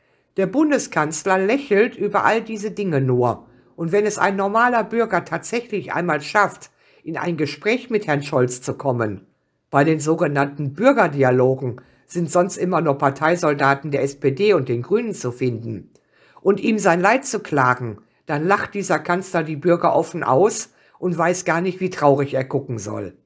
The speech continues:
Das muss dieser Respekt sein, mit dem Herr Scholz auf den Wahlplakaten geworben hat.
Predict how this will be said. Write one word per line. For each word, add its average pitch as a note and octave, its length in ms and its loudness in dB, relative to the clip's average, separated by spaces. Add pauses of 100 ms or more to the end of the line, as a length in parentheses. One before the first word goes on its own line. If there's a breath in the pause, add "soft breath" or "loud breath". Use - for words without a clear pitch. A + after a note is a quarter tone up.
(680)
Das F3+ 240 0
muss A#3+ 240 -2
dieser G3+ 320 0
Respekt G#3+ 460 -4
sein, C#3 400 2
mit B2+ 160 -2
dem D3+ 160 2
Herr C#3+ 160 0
Scholz F3+ 360 0
auf E3 160 -2
den D3+ 220 -4
Wahlplakaten F3+ 840 0
geworben B2+ 540 0
hat. G#2+ 300 -6